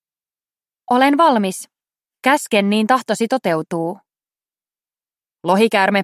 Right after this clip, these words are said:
puhujat on tuhottava lopullisesti", Vahvakoipi tokaisi huolettomasti, kuin olisi puhunut seuraavan päivän auringon noususta tai tulevan kevään sateista. "Kun heitä ei enää ole,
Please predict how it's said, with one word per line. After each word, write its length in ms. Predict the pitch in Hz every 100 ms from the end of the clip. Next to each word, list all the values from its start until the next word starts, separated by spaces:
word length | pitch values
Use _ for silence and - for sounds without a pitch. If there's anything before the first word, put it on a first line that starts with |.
| -
puhujat 440 | 233 214 180 160 - -
on 140 | 226
tuhottava 520 | 247 240 208 190 202
lopullisesti", 800 | 208 220 156 143 165 151 - 160 156 _ _ _ _
Vahvakoipi 580 | 170 165 165 - 156 165
tokaisi 360 | 165 165 160 185
huolettomasti, 840 | 190 185 160 - 170 170 - 175 _ - _
kuin 240 | - 269 -
olisi 260 | 302 277 226
puhunut 380 | 254 233 196 -
seuraavan 500 | 269 233 165 160 160
päivän 300 | 185 175 175 -
auringon 500 | 247 233 180 160 165
noususta 600 | 220 214 180 - 185 180 _ _ -
tai 160 | 269 277
tulevan 400 | 339 240 170 175
kevään 300 | 220 226 240
sateista. 640 | 180 - 147 151 - 165 - _ _ _ _ _ _ _ _ _ _ -
"Kun 160 | 233
heitä 280 | 226 277 285
ei 180 | - 233
enää 220 | 226 233 -
ole, 300 | 254 165